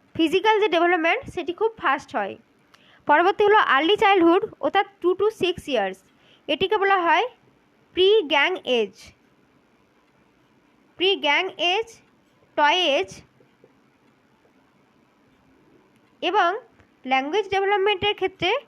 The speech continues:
এই যে আর্লি চাইল্ডহুড এটি কিন্তু খুবই গুরুত্বপূর্ণ। ল্যাঙ্গুয়েজ ডেভেলপমেন্টের ক্ষেত্রে এটিকে বলা হয়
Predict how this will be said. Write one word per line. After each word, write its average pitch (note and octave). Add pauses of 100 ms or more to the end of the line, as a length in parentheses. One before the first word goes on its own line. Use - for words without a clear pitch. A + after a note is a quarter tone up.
(260)
এই E4+
যে F#4+
আর্লি E4
চাইল্ডহুড F#4 (120)
এটি D4
কিন্তু F#4+
খুবই F#4+
গুরুত্বপূর্ণ। E4+ (560)
ল্যাঙ্গুয়েজ C#4+
ডেভেলপমেন্টের F#4+
ক্ষেত্রে F#4+
এটিকে F4+
বলা E4
হয় D4+